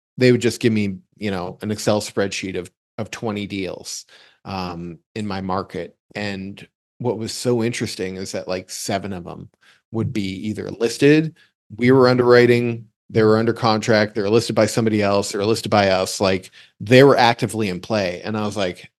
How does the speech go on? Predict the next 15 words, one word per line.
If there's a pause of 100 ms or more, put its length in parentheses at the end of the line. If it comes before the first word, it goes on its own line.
"This
is
awesome." (680)
Um, (240)
and
then
the
other
ones
just
weren't (180)
there,
but
it's
like,